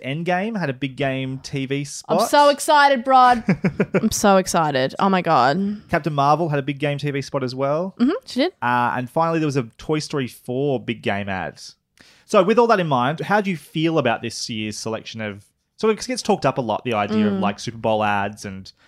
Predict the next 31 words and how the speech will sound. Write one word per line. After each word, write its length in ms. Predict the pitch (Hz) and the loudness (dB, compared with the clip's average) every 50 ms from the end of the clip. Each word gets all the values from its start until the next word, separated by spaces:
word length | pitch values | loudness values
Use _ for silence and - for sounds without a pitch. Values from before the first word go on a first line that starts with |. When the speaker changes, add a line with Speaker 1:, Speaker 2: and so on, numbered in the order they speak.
| _ _ | _ _
Speaker 1:
trailers 300 | - - 123 117 113 104 | -2 0 0 0 0 -2
and 80 | 110 - | -4 -6
stuff. 180 | - - 110 | -4 -4 -2
This 120 | - 139 131 | -4 -4 -2
is 60 | 131 | -2
a 60 | 127 | -4
time 400 | - - - 131 120 123 123 113 | -4 -4 -6 -4 -4 -4 -4 -4
for 220 | - 120 113 107 - - - - _ _ | -4 -2 -4 -4 -4 -8 -20 -20 _ _
some, 560 | - - - 123 120 117 113 113 113 107 - _ _ - | -10 -4 -2 -2 -2 -2 -4 -8 -10 -12 -14 _ _ -12
you 120 | 127 117 | -10 -8
know, 200 | 107 104 104 117 120 120 _ - | -6 -4 -6 -6 -8 -10 _ 0
big 220 | 160 151 139 135 | 0 0 0 -2
sort 180 | - - 135 120 | -4 -4 -2 -2
of 200 | 117 107 104 - _ _ _ _ _ _ - 87 | -2 -2 -4 -12 _ _ _ _ _ _ -8 -4
ads 300 | 92 113 120 110 104 110 | -2 -2 -2 -4 -6 -8
and, 240 | 110 110 107 101 - _ _ _ _ _ _ - | -8 -8 -10 -12 -16 _ _ _ _ _ _ -10
and 200 | 120 110 110 110 | -8 -8 -8 -8
trailers 240 | - - 113 110 101 | -6 -4 -4 -4 -4
to 60 | 110 | -4
get 80 | 107 104 | -4 -2
out 180 | 104 107 - - | -2 -2 -2 -4
there. 160 | 113 98 101 | -6 -6 -6
Did 180 | 110 117 123 123 | -6 -8 -10 -8
you 100 | 139 147 | -8 -6
like 280 | 143 147 151 - - | -4 -2 -4 -4 -4
them? 180 | 156 156 151 147 | -6 -6 -6 -6
Did 100 | 143 135 | -8 -10
you 60 | 139 | -10
find 260 | 135 - 143 131 131 | -8 -6 -6 -6 -4
them 140 | 127 127 131 | -4 -6 -4
underwhelming? 500 | 127 123 131 139 135 135 139 139 135 135 | -4 -2 -2 -2 -2 -2 -4 -6 -6 -8